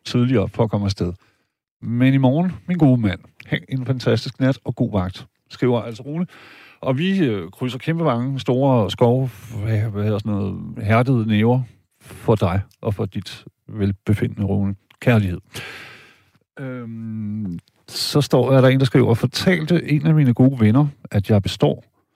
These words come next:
af halvt Vibhuti," altså hellig aske, skriver den her, "og halvt øl," hvortil han svarede, "Når der kommer en atomkatastrofe, står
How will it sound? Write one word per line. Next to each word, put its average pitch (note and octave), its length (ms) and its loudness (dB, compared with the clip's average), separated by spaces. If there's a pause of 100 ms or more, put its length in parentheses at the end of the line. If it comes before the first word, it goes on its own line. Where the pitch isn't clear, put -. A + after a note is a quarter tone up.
(360)
af G#2 120 2
halvt - 420 0 (840)
Vibhuti," A2 920 0 (720)
altså F#2 240 -2 (320)
hellig G2 300 2
aske, A#2+ 300 2 (680)
skriver A2+ 340 0
den B2 180 2
her, A#2 240 2 (480)
"og G#2 200 4
halvt B2+ 360 2 (500)
øl," A#2 200 4 (300)
hvortil A#2 280 2
han C#3 120 4
svarede, G#2 480 2 (480)
"Når G2+ 200 4
der A2 100 4
kommer E3+ 460 0 (120)
en F3 100 2
atomkatastrofe, C3+ 1080 2
står - 360 -2